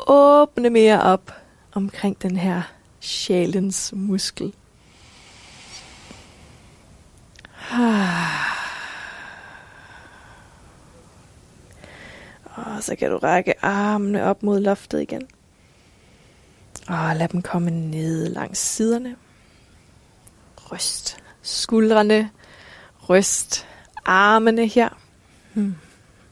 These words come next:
Godt. Så fletter du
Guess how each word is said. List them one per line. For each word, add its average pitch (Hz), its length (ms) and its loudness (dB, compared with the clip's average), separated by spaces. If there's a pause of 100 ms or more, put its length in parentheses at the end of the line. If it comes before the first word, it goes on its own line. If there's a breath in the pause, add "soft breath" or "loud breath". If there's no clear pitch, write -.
(1700)
Godt. - 720 -14 (1400 loud breath)
Så - 120 -16
fletter 208 720 4
du 247 240 2